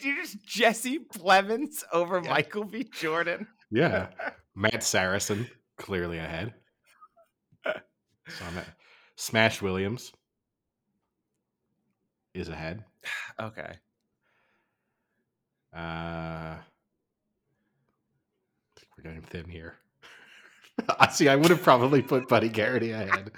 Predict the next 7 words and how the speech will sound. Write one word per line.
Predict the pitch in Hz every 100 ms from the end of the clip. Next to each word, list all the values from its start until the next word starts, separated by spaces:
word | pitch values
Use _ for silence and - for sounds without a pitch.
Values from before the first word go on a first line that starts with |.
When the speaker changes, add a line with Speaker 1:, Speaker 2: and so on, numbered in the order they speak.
| 214 214
Speaker 2:
but | 147
I | 143
can't | - 120 113 110
now. | 101 104 113 - - - -
Uh, | 101 101 101 92 98 98 - - - _ _ _ - -
uh, | 107
Lila | 95 104 104 104 123